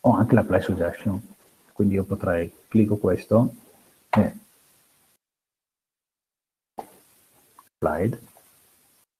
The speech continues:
Non tutto si rifresca correttamente. I commit adesso sono due, cioè è stato applica-, ho lavorato direttamente sull'interfaccia, eh, web di GitLab per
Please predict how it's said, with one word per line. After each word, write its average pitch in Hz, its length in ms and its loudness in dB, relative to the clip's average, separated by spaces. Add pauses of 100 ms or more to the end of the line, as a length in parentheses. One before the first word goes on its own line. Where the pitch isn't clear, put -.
(2250)
Non - 160 -14
tutto - 240 -4
si - 140 -16
rifresca - 420 -12
correttamente. - 640 -10
I - 540 -20
commit 120 240 8
adesso 104 260 6
sono 110 220 4
due, 87 300 4
cioè 85 120 0
è 80 40 -2
stato 104 240 0
applica-, - 280 -6
ho 101 120 6
lavorato 98 360 2
direttamente 90 580 -2
sull'interfaccia, 87 1300 -2
eh, 85 240 -4
web 85 300 -2 (180)
di 95 120 -8
GitLab 90 340 -4 (540)
per 95 480 4